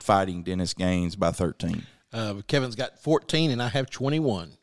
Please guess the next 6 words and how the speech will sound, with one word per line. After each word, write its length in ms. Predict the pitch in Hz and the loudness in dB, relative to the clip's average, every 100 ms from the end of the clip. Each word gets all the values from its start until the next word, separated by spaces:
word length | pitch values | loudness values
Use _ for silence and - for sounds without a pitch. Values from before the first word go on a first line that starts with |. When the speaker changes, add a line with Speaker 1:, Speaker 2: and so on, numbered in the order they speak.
| _ - - | _ -18 0
Speaker 1:
Number 240 | 101 147 | 4 6
four, 380 | 196 180 151 113 | 8 10 10 10
Bismarck 640 | 92 131 165 143 143 151 - | 10 6 8 6 8 6 6
at 200 | 120 123 | 4 4
Magnet 380 | 110 123 123 - | 2 2 0 0
Cove. 460 | 117 117 104 85 | 6 8 8 6